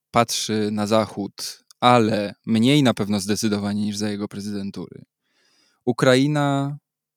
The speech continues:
jest pogrążona w wojnie, ale nawet wcześniej, przecież po pomarańczowej rewolucji, bardzo szybko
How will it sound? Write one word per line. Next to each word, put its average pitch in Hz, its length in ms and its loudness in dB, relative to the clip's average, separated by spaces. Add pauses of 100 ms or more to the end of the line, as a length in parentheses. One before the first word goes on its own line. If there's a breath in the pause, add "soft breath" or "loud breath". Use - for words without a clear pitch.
(120)
jest 123 160 2
pogrążona 131 520 2
w 104 80 -6
wojnie, 104 680 0 (240)
ale 117 240 4
nawet 123 280 0
wcześniej, 117 680 0
przecież - 720 -8
po 117 120 2
pomarańczowej 113 640 0
rewolucji, 107 680 -4 (420 loud breath)
bardzo 113 220 6
szybko 113 600 0